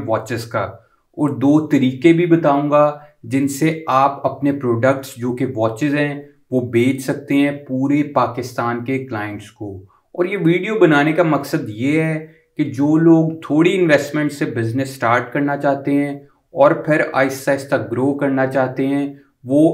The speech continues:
इससे फ़ायदा उठा सकें और कुछ ना कुछ earning start कर सकें और फिर आहिस्ता आहिस्ता मज़ीद products add करके अपने business को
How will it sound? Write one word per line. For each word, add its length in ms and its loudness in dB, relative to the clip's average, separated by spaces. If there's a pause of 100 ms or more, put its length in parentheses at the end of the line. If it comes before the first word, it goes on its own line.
(120)
इससे 280 -4 (160)
फ़ायदा 320 4
उठा 340 2
सकें 520 -6 (260)
और 220 4
कुछ 340 2
ना 120 2
कुछ 340 -2
earning 340 2
start 480 2
कर 140 0
सकें 500 -4 (380)
और 180 4 (100)
फिर 120 4 (140)
आहिस्ता 380 2
आहिस्ता 440 2
मज़ीद 560 0
products 520 0 (140)
add 360 0
करके 400 0 (420)
अपने 380 -2
business 460 -4
को 200 -4